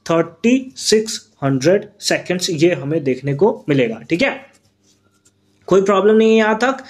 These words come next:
नहीं सर, हमें यहाँ तक तो कोई प्रॉब्लम नहीं है। हमें निकालना क्या है,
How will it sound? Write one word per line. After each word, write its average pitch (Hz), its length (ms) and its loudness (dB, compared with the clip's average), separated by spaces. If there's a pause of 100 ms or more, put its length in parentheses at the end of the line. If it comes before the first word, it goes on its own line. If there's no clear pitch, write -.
(220)
नहीं 131 240 -2
सर, 180 260 0
हमें 156 240 -2
यहाँ 147 360 0
तक 151 160 -4
तो 185 80 2
कोई 156 220 4
प्रॉब्लम 147 360 0
नहीं 151 220 -2
है। 226 220 0 (260)
हमें 220 220 4
निकालना 220 800 2
क्या 214 260 0
है, 214 260 0